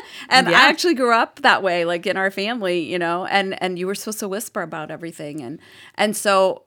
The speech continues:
Speaker 1: um, just kind of coming away from that
Speaker 2: Yeah.
Speaker 1: and helping people to feel like the conversation is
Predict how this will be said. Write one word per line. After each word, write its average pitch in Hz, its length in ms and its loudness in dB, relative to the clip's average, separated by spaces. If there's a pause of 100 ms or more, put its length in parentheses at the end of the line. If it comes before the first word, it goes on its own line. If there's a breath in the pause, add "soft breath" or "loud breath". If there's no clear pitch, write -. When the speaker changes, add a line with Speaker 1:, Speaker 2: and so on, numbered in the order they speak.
Speaker 1:
um, 175 380 -4 (120)
just 302 180 -4
kind 403 200 -4
of 269 140 -4 (180)
coming 226 280 -4
away 165 280 -2
from 180 380 -6
that 185 220 4 (360)
Speaker 2:
Yeah. 175 40 -14 (240 loud breath)
Speaker 1:
and 196 140 0
helping 208 380 -4
people 190 320 -6
to 185 180 -8
feel 175 560 -6 (720)
like 185 180 -6
the 180 80 -8
conversation 175 720 -8
is 170 400 -4